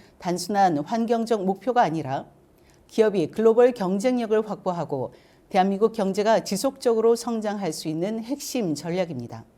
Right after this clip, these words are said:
한스경제는 일점오 도시 하우 캠페인과 이에스지 행복경제연구소를 통해 이에스지 경영 확산과 공정한 경제 생태계 구축에 앞장서고 있습니다.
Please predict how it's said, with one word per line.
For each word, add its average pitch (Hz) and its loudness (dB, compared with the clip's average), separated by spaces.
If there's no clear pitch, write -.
한스경제는 262 2
일점오 214 2
도시 226 2
하우 247 2
캠페인과 185 -2
이에스지 214 2
행복경제연구소를 180 0
통해 165 -2
이에스지 226 0
경영 226 0
확산과 165 -2
공정한 202 -2
경제 185 0
생태계 233 -2
구축에 180 -6
앞장서고 165 -2
있습니다. 135 -6